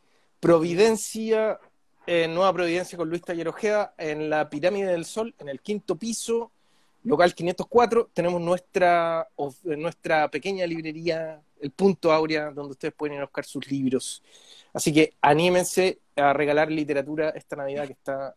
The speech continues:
está muy bueno. Tenemos un catálogo muy amplio con harta ciencia ficción, fantasía, terror, algunos libros infantiles, cómics,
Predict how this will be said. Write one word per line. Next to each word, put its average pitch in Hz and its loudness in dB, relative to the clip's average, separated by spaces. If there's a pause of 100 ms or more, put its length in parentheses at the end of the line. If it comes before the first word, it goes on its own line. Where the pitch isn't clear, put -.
está 131 -8
muy 160 -2
bueno. 160 0
Tenemos 143 -2
un 139 -6
catálogo 139 0
muy 151 0
amplio 151 0
con 135 -2
harta 139 -6
ciencia 139 -8
ficción, 143 -2 (480)
fantasía, 156 2 (360)
terror, 160 2 (360)
algunos 156 -2
libros 156 -4
infantiles, 151 -2
cómics, - 0